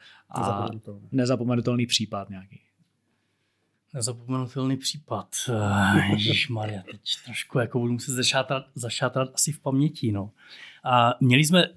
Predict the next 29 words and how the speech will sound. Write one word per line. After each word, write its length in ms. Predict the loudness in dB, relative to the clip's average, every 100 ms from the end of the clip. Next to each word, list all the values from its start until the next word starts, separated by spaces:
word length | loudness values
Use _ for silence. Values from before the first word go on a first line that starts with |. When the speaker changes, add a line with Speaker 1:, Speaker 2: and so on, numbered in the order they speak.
| -6
Speaker 3:
a 260 | -6 -6 -10 _ _ _
pamatuju 380 | -6 -6 -4 -6
si, 120 | -8 -16 _ _ -20 -20 -20 -4
a 140 | 0
měli 260 | 2 2 2
jsme 220 | 2 2
jeden 180 | 4 2
případ, 460 | -2 -8 -6 -8 -8
kdy 200 | -6 -6
teda, 480 | -6 -6 -4 -6 -8 -12
a 300 | -12 -12 -14
se 140 | -10
musel 300 | -8 -8 -10
ří-, 160 | -8 -8
musím 280 | -8 -10 -10
říct, 120 | -10
že 100 | -8
na 80 | -8
začátku 440 | -8 -8 -12 -12 -14
jsem 160 | -10
byl 100 | -8
jako 160 | -8 -14
fakt 280 | -16 -16 -14
jako 220 | -10 -6
velmi 260 | -4 -4
jako 180 | -6 -8
zhrozen 600 | -10 -10 -4 -2 -2 -4 -8
vlastně, 380 | -12 -14 -16 -16
protože 440 | -20 -16 -12 -14